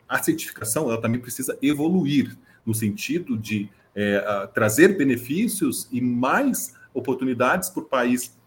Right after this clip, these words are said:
produtor. Então, no caso, o que, que a gente tem feito? A gente olha muito também outras cadeias, como o do algodão, né? Certificação nacional, algodão, com a rastreabilidade, e nós estamos dizendo pra Europa, nós temos avaliação e conformidade socioambiental. Estamos com os nossos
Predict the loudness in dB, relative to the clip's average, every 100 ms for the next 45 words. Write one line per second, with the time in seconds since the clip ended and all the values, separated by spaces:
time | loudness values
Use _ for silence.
0 | _ _ _ 0 0 0 -4 -6 -8 -8
1 | -4 0 4 6 6 2 -6 -16 _ _
2 | -12 -8 -6 -6 -4 -6 -2 0 0 -2
3 | -4 -2 0 0 0 0 -2 -6 -4 -4
4 | -4 -4 -4 0 -2 -2 -8 -4 -2 -2
5 | 0 0 0 -4 -6 -6 -8 -8 -8 -8
6 | -6 -6 -6 -10 -8 -4 -2 -2 -4 -6
7 | 0 2 2 -2 -18 -20 _ 0 4 4
8 | 4 2 2 0 0 -2 2 4 4 2
9 | -6 -14 _ -2 0 -2 -4 -4 -2 -2
10 | -2 0 2 4 4 0 -12 -18 _ -6
11 | -4 0 2 2 0 -2 -2 0 0 0
12 | 0 0 0 -4 -6 -4 -2 0 0 0
13 | -2 0 0 -4 -2 -2 0 0 -2 -6
14 | _ -14 -4 0 0 0 -4 0 0 0
15 | -2 -4 -6